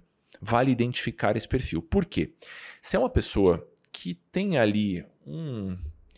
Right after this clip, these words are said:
uma predisposição a achar que tá sempre muito rica,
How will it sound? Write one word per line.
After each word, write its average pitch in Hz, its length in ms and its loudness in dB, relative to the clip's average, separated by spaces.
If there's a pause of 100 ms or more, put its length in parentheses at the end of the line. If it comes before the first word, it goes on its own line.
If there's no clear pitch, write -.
(580)
uma 151 200 -2
predisposição 147 1080 2
a 123 120 2
achar 110 260 2
que - 60 -8
tá 107 80 0
sempre 139 260 -2
muito 143 160 4
rica, 123 420 -4